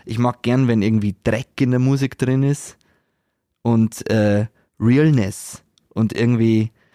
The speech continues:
auch ein bisschen, ein bisschen was wackelt, aber auf eine gute Art und Weise, dass es nicht zu korrekt ist. Das mag ich gern.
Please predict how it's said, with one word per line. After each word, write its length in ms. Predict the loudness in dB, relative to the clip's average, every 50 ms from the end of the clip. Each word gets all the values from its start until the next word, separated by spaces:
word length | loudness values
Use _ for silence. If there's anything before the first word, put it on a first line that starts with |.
| _ -20 _ _
auch 180 | -8 -6 -4 -4
ein 60 | -6 -2
bisschen, 520 | -2 -2 0 2 2 2 4 2 2 0 -4 _ _ _ _ _ _ _ _ _ _ _ _
ein 100 | _ -12 -6 _
bisschen 320 | -4 0 0 0 0 2
was 360 | 2 0 0 -2 -10 -16 -14 -6
wackelt, 720 | -6 -4 -4 -6 -8 _ 0 0 0 0 _ -8 -8 _
aber 260 | -4 -2 0 0 0 0
auf 100 | -2 -2
eine 80 | -6
gute 420 | _ 2 2 2 2 2 0 0 -2
Art 200 | -2 -2 0 -2
und 160 | -2 0 0
Weise, 520 | 0 2 2 0 0 0 -2 -2 -2 -4 -4
dass 160 | -4 -2 -2 -2
es 100 | 0 0
nicht 240 | 0 0 -2 _ -4
zu 140 | -4 -4 -2
korrekt 580 | -2 0 0 2 2 2 -2 -2 -8 -10 -8
ist. 280 | -8 -8 -8 -4 -2 0
Das 100 | 2 2
mag 240 | 2 2 2 0 -2
ich 160 | -6 -6 _
gern. 280 | -6 -4 -4 -4 -6